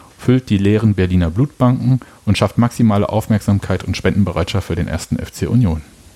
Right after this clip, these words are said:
So. Und dann war noch so, wer alles daran beteiligt war, so, das ist jetzt für heute so eher uninteressant. Aber fand ich, äh, tatsächlich, war mir überhaupt nicht bewusst, dass das, äh, die ganze Idee von einer Marketingagentur kommt, also Werbeagentur kommt.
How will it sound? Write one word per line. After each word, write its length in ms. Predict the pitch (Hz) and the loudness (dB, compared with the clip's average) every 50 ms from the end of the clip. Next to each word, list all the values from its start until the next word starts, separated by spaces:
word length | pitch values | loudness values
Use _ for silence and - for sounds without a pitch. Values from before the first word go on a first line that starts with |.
| - - - - - _ _ - - - - - - - | -20 -20 -20 -20 -20 _ _ -20 -20 -20 -20 -20 -14 -8
So. 180 | - - - - - - - - - - - - - - - - | -8 -8 -8 -8 -14 -20 -20 -20 -20 -20 -20 -20 -20 -12 -4 0
Und 100 | 90 90 | 2 4
dann 120 | 87 87 | 4 6
war 120 | 90 92 | 6 6
noch 160 | 92 92 - - | 4 4 2 0
so, 180 | - 95 85 | 0 0 2
wer 160 | 87 87 85 | 2 2 2
alles 160 | 90 87 87 82 | 2 0 0 2
daran 380 | - 87 82 82 82 85 82 | 2 2 2 2 2 2 2
beteiligt 420 | 85 - - 113 117 131 123 - - | 0 0 0 0 0 0 -2 0 0
war, 180 | 110 107 110 | 2 2 2
so, 220 | 101 107 104 104 95 | 2 0 -2 -2 -2
das 340 | - - 85 - - - - - - - - | -4 -6 -8 -8 -12 -16 -18 -20 -20 -18 -16
ist 120 | - - - | -12 -10 -10
jetzt 140 | 82 - | -10 -12
für 220 | - - - 85 82 | -12 -14 -12 -10 -8
heute 260 | 87 82 - 90 85 | -8 -6 -6 -6 -6
so 160 | 82 - 80 - | -6 -8 -8 -8
eher 240 | 85 82 82 - | -8 -8 -6 -2
uninteressant. 580 | - 113 123 113 - 117 107 - 104 104 107 - - - - - - - - - - - - - _ - | 0 0 0 0 -2 -4 -4 -2 0 -2 -2 -2 -6 -20 -20 -20 -20 -20 -20 -20 -20 -20 -20 -20 _ -4
Aber 340 | - 90 104 104 101 101 - - - _ _ _ _ | -2 2 2 2 2 2 -2 -6 -16 _ _ _ _
fand 220 | - - - 131 147 | -6 -2 0 0 0
ich, 160 | 127 - - - - | -2 -6 -8 -8 -6
äh, 80 | 117 107 | -6 -4
tatsächlich, 440 | - - 110 - 131 127 - - - - 113 107 - | -2 -2 -2 0 0 -2 -2 -4 -14 -16 -14 -10 -6
war 140 | 98 107 | 0 2
mir 140 | 117 120 117 - - | 2 2 2 0 0
überhaupt 540 | - 190 202 - 147 143 123 143 - - - | 2 2 2 2 2 0 0 -2 -2 -2 -2
nicht 120 | 120 - | -2 -2
bewusst, 440 | - 101 95 98 117 139 - - - - - - - - - - | -2 -2 -2 -2 -2 -4 -4 -10 -18 -20 -20 -20 -18 -14 -8 -2
dass 200 | - 107 - - | -2 -2 0 0
das, 280 | 107 101 95 - - - | -2 -2 -2 -2 -6 -6
äh, 320 | - 104 98 95 95 98 | -2 0 2 2 2 2
die 160 | 98 101 95 | 0 0 0
ganze 240 | 95 95 95 - - | 2 2 2 2 2
Idee 200 | 90 90 98 92 | 0 0 0 0
von 140 | - 101 90 | 2 2 2
einer 100 | 87 82 | 4 4
Marketingagentur 760 | 82 90 - 110 107 - 90 90 90 87 90 87 - - 98 | 2 0 0 -2 -4 -2 -2 0 0 2 0 0 -2 -4 -6
kommt, 220 | - 123 123 120 | -2 0 0 2
also 180 | 98 87 85 85 | 2 2 2 2
Werbeagentur 540 | 82 90 98 107 101 95 90 90 - 98 - | 2 2 2 2 2 2 2 2 0 -2 -2
kommt. 220 | - 127 156 - | 0 -2 -2 -2